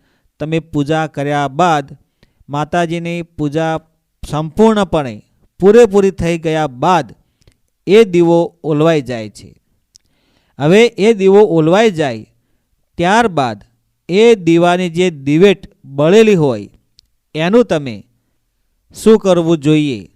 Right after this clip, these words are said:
કે જેનાથી ઘરમાં સુખ રહે, ઘરમાં કોઈ દિવસ દુઃખ આવે નહીં, બીમારી ના આવે, સંકટ ના આવે, વિઘ્ન ના આવે? તો એ દિવેટને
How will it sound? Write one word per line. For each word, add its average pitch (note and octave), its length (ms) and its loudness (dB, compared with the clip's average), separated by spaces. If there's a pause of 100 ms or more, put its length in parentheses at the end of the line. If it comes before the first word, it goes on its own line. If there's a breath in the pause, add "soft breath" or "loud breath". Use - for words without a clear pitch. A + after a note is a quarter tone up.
(720)
કે G#3 140 4
જેનાથી D#3+ 760 -4 (760)
ઘરમાં D#3 760 0 (280)
સુખ G3 380 -2
રહે, D3+ 500 -4 (520)
ઘરમાં D3+ 400 -4
કોઈ D#3+ 240 -2
દિવસ D3+ 460 -4
દુઃખ C#3+ 300 -6
આવે C#3 360 -4
નહીં, D3 380 -10 (400)
બીમારી D#3 460 -4
ના D3 240 -4
આવે, C#3 380 -8 (560)
સંકટ D3+ 500 -6
ના C#3+ 260 -6
આવે, C3+ 200 -6
વિઘ્ન B2 340 -4
ના C#3+ 320 -8
આવે? B2 340 -10 (840)
તો G#3+ 420 2 (600)
એ G#3+ 180 4
દિવેટને G3+ 760 0